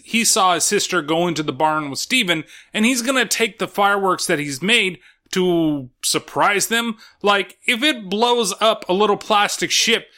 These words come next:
are you gonna throw it by his dick and try to blow his dick off? Is that what you're gonna do? 'Cause that's not fucking cool, man. You don't blow off people's dicks. You especially don't shoot him in the dick. That's just the wrong way to go. So,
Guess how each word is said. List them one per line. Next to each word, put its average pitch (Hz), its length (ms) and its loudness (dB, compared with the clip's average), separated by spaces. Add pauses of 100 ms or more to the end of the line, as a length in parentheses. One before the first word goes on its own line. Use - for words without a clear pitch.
(200)
are 180 100 2
you 233 160 0
gonna 247 160 2
throw 226 380 2
it 180 120 -4
by 208 180 2
his 143 180 -2
dick 180 340 0
and 185 100 -6
try 190 200 0
to 185 40 0
blow 190 220 2
his 135 140 0
dick 151 280 0
off? 202 300 0
Is 156 140 -6
that 196 260 0
what 214 140 -4
you're 208 80 -2
gonna 196 120 0
do? 214 280 0
'Cause 240 240 -4
that's 330 360 0
not 262 320 0
fucking 202 360 -2
cool, 220 340 0
man. 156 400 -2 (260)
You 220 160 0
don't 269 300 0
blow 240 220 2
off 202 200 2
people's 202 400 -2
dicks. - 460 -2 (280)
You 190 40 -10
especially 285 360 -4
don't 190 220 -2
shoot 214 320 0
him 160 80 0
in 131 100 -2
the 120 80 -6
dick. 113 320 -8
That's - 220 -4
just - 120 -4
the 202 80 0
wrong 151 360 -2
way 139 100 -4
to 135 100 -4
go. 139 440 -4 (480)
So, 226 480 0